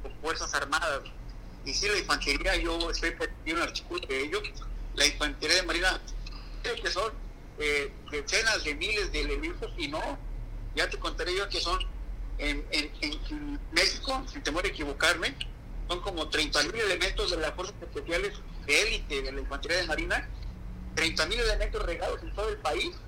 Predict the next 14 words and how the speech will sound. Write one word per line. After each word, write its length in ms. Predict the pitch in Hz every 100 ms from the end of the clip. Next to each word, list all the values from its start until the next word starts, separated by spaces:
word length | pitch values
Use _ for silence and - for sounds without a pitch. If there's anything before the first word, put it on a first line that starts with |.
| -
en 120 | -
espacios 420 | 269 - 113 - -
como 340 | 147 139 127
la 120 | 117
montaña 520 | 123 117 - 165 220
incluso, 400 | 196 - 185 - - - - - - -
y 160 | 135 139
eso 240 | 156 190
es, 220 | 185 -
es 160 | 170 -
un, 220 | 185 165
merece 340 | 160 165 180 196
todo 240 | 185 190
una 260 | 190 160